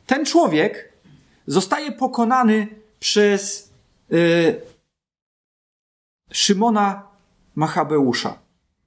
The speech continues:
Czytamy o powstaniu, e, Machabeuszy, kiedy to zajęli się raz, a porządnie, oczywiście siłą, z oprawcą asyryjskim.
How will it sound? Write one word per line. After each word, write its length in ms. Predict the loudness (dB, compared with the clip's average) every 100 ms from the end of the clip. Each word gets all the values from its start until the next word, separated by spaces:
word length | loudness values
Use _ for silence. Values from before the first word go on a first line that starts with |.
| _ _ _ -8
Czytamy 440 | -4 -2 -2 -4
o 180 | -2 -2
powstaniu, 760 | -4 -12 -10 -2 -2 -2 -8 -12 _ _ _ _ _ _ _ _
e, 220 | 0 2
Machabeuszy, 1000 | 2 0 -2 0 2 4 2 2 0 0 -4 -20 -20 _ 0
kiedy 280 | 2 2
to 460 | 2 4 4 2 -4 -10 -10 -12 _ _ _ _ _ _ _ _ -6
zajęli 480 | -2 0 0 -4 -6
się 240 | -6 -2
raz, 480 | 0 0 -2 -6 -12 _
a 80 | -2
porządnie, 680 | 0 2 0 -2 -4 -4 -6 -14 -10
oczywiście 400 | -2 0 2 2
siłą, 540 | 2 2 2 0 -8 -18 _ _ _ -16
z 100 | -8
oprawcą 500 | -2 -2 -2 -4 -8
asyryjskim. 680 | -8 -2 2 2 -2 -8